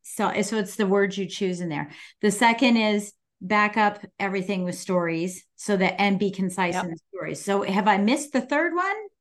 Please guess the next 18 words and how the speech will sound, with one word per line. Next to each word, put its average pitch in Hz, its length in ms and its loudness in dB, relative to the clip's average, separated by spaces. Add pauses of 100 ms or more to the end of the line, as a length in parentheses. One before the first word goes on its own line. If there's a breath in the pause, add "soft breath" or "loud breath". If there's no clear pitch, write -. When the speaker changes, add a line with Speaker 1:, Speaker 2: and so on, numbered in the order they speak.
Speaker 1:
Did 208 140 -4
I, 226 200 -2
was 214 180 -2
that 240 120 4
all 240 140 4
Speaker 2:
Uh, - 20 -4
Speaker 1:
blended? 240 300 2
Speaker 2:
we 208 80 2
haven't 208 220 0
said 302 200 0
the 339 100 0
third 196 220 -2
one 165 140 -4
yet. 156 160 -8
Speaker 1:
Okay, 214 260 0
good. 180 240 0 (180)
<laughs> 262 140 -2
Speaker 2:
So - 240 -2